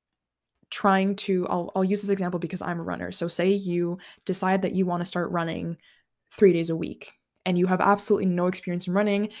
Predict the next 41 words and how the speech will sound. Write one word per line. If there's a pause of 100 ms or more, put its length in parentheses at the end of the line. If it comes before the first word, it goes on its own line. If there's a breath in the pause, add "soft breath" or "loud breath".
(120)
You
might
not
even
like
it
that
much,
but
you
just,
you
set
out
because (480 soft breath)
you
either
need
to
improve
your
cardiovascular
fitness
or
you
just, (240)
you
wanna
get
into
running, (100)
you
know,
whatever
the
reason
is. (680 soft breath)
Initially,
the
incentive (100)
is